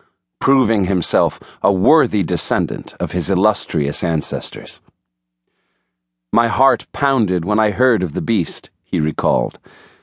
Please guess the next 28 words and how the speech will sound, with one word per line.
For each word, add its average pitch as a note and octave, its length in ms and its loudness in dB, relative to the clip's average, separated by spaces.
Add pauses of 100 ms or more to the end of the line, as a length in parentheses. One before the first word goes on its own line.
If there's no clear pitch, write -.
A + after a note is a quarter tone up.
(500)
"and F#2+ 100 0
the - 220 0
hope D3+ 220 0
of A2+ 120 2
meeting A2+ 440 2
it G2+ 160 -4 (400)
made A2 260 2
my A2+ 180 4
walks G2+ 480 2
very F#2+ 420 2
exciting." F#2 600 -4 (1400)
Fortunately, D2 720 0 (520)
that A#2+ 460 2
hope E2 320 0 (300)
was G2+ 180 2
never E2+ 380 0
realized. C2+ 720 -2 (560)
The F#2+ 120 0
beast B2 460 0
was F#2 220 -2
finally B2 480 2
killed F2+ 520 0
by G2+ 160 4
one G2+ 200 4
of G2+ 80 0
the G#2 200 -4
king's F2+ 360 0
hunters. D#2 480 -4